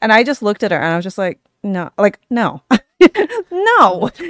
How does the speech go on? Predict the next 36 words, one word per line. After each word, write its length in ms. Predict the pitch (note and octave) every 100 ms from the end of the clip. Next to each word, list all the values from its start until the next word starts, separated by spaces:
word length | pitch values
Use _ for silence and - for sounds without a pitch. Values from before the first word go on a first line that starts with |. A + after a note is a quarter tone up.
| D4+
But 180 | F4 D#4+
if 260 | D4 D#4 D4
someone 380 | E4+ E4+ F4+
is 200 | F4 D#4
really 280 | C#4 D#4 D4+
gullible 680 | A#3+ G#3 A3 D4+ E4 A#3+ A3+
and 160 | A3 G#3+
then, 320 | A3+ A3+ A3+
you 80 | G#3+
know, 80 | G#3+
you, 180 | A3
like, 160 | G#3 D3
cause 260 | - F#3+ G3
them 120 | G3
to 60 |
be 100 | E3+
scared 560 | E3 - - C#4 C4 A#3+
and 160 | F3+ D3+ - -
they 100 | F3+
might, 160 | F#3
like, 140 | F3+ E3+ _ - _ _ _ _ -
will 280 | F3+ G#3 F#3+
it 100 | F3+
to 60 |
happen, 600 | F#3 F3 G#3 - E3 E3
you 180 | E3+ E3+
know? 160 | E3+ G3+ -
<laughs> 580 | C4 - - - - - _ _ -
I 80 | G3+
always 200 | G#3+ G#3
hope 200 | E3+ -
they, 240 | C#3 C3+ - _ _
the 480 | D3 D#3 C#3+ C#3+ C3+
readers 420 | D#3+ D#3 B2+ C#3+ -
act 240 | C3+ -
within 560 | - - C#3+ C#3+ -